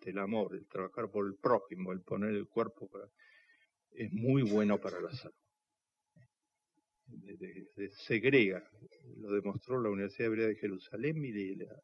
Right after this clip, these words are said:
Escuela de Medicina de Harvard, segrega una especie de sustancia que es totalmente reanimante del ser humano, y que, que dicen las dos investigaciones que no se va a poder vender nunca en una farmacia.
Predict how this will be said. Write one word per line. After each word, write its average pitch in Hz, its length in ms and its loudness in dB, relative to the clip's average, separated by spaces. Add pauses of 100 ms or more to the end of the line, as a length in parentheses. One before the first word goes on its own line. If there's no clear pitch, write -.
(100)
Escuela 101 380 -2
de 95 140 2
Medicina 101 420 -2
de 92 160 0
Harvard, 98 320 -4
segrega 143 720 4 (1120)
una 104 260 4
especie 110 560 2
de 92 540 -2 (280)
sustancia 131 920 0
que 95 240 -2
es - 180 -10 (140)
totalmente 123 720 4
reanimante 117 1160 4
del 98 220 0
ser - 180 -4
humano, - 340 -10 (720)
y 104 120 -10
que, - 120 -20
que 92 320 -4
dicen 101 540 -2
las - 320 -8
dos 117 260 0
investigaciones 101 640 0
que 101 40 2
no 110 120 2
se 127 180 6
va 117 100 6
a 117 60 2
poder 117 260 8
vender 110 440 6
nunca 139 340 4
en 120 80 2
una 107 160 0
farmacia. 101 680 -4